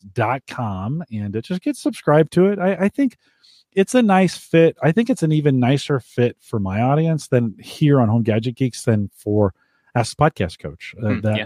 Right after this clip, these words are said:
Speaker 1: that is, I mean, that's a great audience, but we have a lo-, I think we have a lot of history guys in,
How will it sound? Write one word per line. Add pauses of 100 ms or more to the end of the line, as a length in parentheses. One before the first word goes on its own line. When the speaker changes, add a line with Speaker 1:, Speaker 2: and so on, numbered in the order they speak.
Speaker 1:
that
is,
I
mean,
that's
a
great
audience,
but (520)
we
have
a
lo-,
I
think
we
have
a
lot
of
history
guys
in,